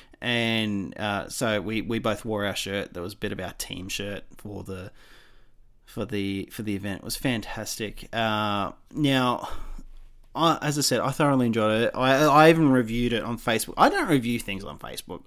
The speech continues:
I reviewed this because of how good it was. Uh, the smile on both myself and my son's face was worth everything. I absolutely, uh, implore anyone who has the opportunity to go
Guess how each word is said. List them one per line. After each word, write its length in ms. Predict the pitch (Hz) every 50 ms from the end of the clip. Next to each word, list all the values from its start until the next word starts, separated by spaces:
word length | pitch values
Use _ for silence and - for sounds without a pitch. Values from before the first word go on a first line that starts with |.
| -
I 160 | 131 165 202
reviewed 520 | 214 185 156 135 117 123 123 123 113 101 -
this 300 | 143 113 110 101 - -
because 260 | - 123 117 120 113
of 120 | 113 110 -
how 200 | - 117 110 107
good 260 | 110 101 104 92 92
it 100 | 104 -
was. 340 | - 92 98 98 98 101 - - - - - - - - - -
Uh, 200 | - - - -
the 120 | - 131
smile 640 | 135 - - 147 135 135 135 139 143 147 151 147 147 -
on 220 | - 123 117 120
both 320 | 113 117 113 113 110 - -
myself 760 | 123 117 113 110 110 110 - - - 131 120 123 127 123 -
and 120 | - 117
my 140 | 117 113 107
son's 420 | 107 - - - 120 110 113 107 -
face 640 | - - - 117 107 95 95 120 - - - - - - - - - - - - - _ _ - _ _ _ - - _ - - - - - - - - -
was 540 | 135 143 131 113 104 107 104 110 113 - - - - - - - - -
worth 460 | - 156 143 135 143 143 143 143 - -
everything. 600 | - 123 135 120 123 117 - - 98 92 - 127 - - - - - - - - _ _ _ - - - - - - - - - - - - - - _ - - - -
I 160 | 123 123 - - - -
absolutely, 1400 | 151 160 - - - - - 156 147 139 131 131 127 131 131 - - 117 127 123 123 123 120 120 120 107 - - -
uh, 180 | - 131 117 107
implore 420 | - 120 120 - - 123 110 107 -
anyone 300 | 143 165 165 139 120 113
who 240 | 113 120 113 110 107
has 220 | 113 139 123 113
the 80 | 123 135
opportunity 480 | 139 - - - - 156 143 123 -
to 60 | - -
go 400 | - 139 127 123 123 127 127 127